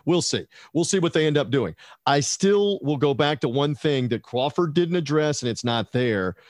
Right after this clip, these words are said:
was in these terms. We don't know. Again, somebody send us the contract. In this back and forth, was Crawford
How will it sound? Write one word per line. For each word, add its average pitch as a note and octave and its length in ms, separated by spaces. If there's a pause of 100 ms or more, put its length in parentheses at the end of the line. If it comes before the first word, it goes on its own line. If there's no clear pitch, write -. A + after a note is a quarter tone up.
(220)
was B2+ 380
in F3 180
these F#3 200
terms. D3 520
We B2+ 100
don't E3 220
know. E3 260
Again, A#2+ 220
somebody C#3+ 260
send B2+ 220
us A2+ 80
the A2 100
contract. G#2 560 (220)
In E3 180
this F3 220
back D#3+ 300
and D#3 140
forth, C3+ 460 (360)
was C3 360
Crawford G#3+ 720